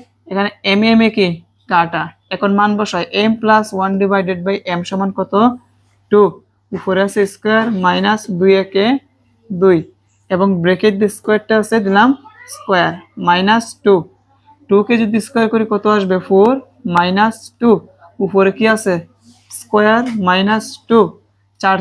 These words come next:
থেকে দুই গেলে কত হবে? দুই। উপরে কি আছে? স্কয়ার, মাইনাস টু। চা-, আহ, দুই দুগুণে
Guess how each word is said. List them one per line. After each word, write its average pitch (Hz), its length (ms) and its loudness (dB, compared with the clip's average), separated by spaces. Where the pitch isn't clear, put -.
থেকে 220 260 -2
দুই 226 160 -2
গেলে 220 180 0
কত 208 100 -4
হবে? 202 180 0
দুই। 202 160 6
উপরে 196 280 0
কি 214 80 -4
আছে? 214 140 -6
স্কয়ার, 202 320 0
মাইনাস 208 360 0
টু। 220 120 4
চা-, - 160 -8
আহ, 180 160 0
দুই 208 160 4
দুগুণে 214 220 2